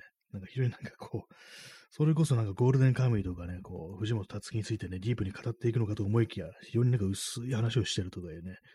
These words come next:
最終的になんかこう、なぜかね、こう、散-、散歩じゃないや、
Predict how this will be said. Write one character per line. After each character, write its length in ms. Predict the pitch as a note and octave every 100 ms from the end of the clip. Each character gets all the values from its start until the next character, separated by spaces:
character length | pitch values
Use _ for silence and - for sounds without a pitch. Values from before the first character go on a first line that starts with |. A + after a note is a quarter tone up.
| -
最 160 | B2
終 80 | A#2+
的 160 | A#2 A2+
に 60 |
な 80 | A2
ん 40 |
か 100 | F#2+
こ 120 | E2+ F#2
う、 40 |
な 120 | F#2
ぜ 80 | F2
か 140 | - -
ね、 100 | F2+
こ 240 | - - E2
う、 160 | _ - - - - - - - _
散-、 260 | - G#2+ G#2 - _ -
散 120 | G#2
歩 100 | G2+
じ 60 |
ゃ 60 | F#2+
な 80 |
い 40 |
や、 60 | E2+